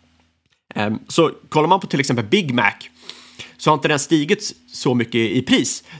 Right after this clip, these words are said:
Den har ju stigit, eh, faktiskt lägre än inflationen, jag tror det är tretton procent. Däremot om du kollar på liksom nästa steg, en lite mer premiumburgare,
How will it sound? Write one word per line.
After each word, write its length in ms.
Den 140
har 160
ju 100
stigit, 760
eh, 340
faktiskt 260
lägre 260
än 80
inflationen, 400
jag 100
tror 140
det 60
är 20
tretton 380
procent. 340
Däremot 500
om 60
du 60
kollar 240
på 100
liksom 280
nästa 320
steg, 280
en 60
lite 140
mer 120
premiumburgare, 1120